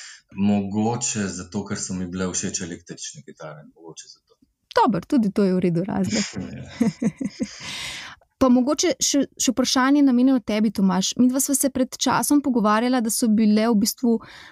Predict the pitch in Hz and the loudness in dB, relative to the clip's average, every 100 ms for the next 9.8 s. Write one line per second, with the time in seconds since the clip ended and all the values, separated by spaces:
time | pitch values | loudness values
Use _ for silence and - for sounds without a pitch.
0 | - 190 202 196 208 233 233 233 220 208 | -2 2 4 4 2 4 4 4 4 2
1 | 202 - - 143 139 - 208 220 262 220 | 0 -2 -2 0 0 2 2 4 4 2
2 | - 240 226 220 202 202 185 190 - 208 | 0 -2 0 2 2 2 0 0 -2 -2
3 | 202 214 220 190 - 185 175 - 165 - | 0 0 2 0 2 0 0 -4 -4 -4
4 | - - - - 170 180 185 - - - | -8 -20 -20 -4 -2 0 0 -4 -8 -2
5 | 190 202 196 190 - - 240 269 254 320 | 2 4 2 0 -2 -4 -2 0 0 0
6 | 285 - 240 262 254 - 202 226 240 - | 0 -2 0 2 2 0 -2 2 2 4
7 | 247 233 185 226 190 180 170 - - 202 | 4 4 4 2 4 0 -2 -2 -2 -2
8 | 185 180 165 180 190 - - - 415 349 | 0 -2 -2 -2 -4 -2 -2 2 2 2
9 | 269 214 - 214 202 185 202 190 | 4 2 2 4 4 4 2 2